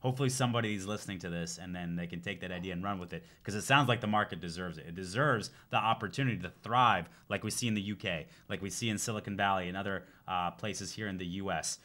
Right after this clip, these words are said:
um, Australia, you know, uh, whatever it may be. So love that. Great answer and, and, and very informative for those who just don't have a ton of exposure to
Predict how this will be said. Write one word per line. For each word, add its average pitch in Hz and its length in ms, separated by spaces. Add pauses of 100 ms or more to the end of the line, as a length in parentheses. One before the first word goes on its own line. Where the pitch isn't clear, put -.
(240)
um, 87 340
Australia, 95 800
you 92 80
know, 85 140 (120)
uh, 82 220 (380)
whatever 104 340
it 92 80
may 92 140
be. 85 240 (160)
So 98 120
love 101 300
that. 78 260
Great 113 300
answer 95 480
and, 90 180
and, 85 200
and 87 180
very 107 280
informative 95 440
for 98 100
those 98 220
who 104 80
just 131 180
don't 127 200
have 123 160
a 110 40
ton 113 220
of 101 80
exposure 104 640 (300)
to 131 360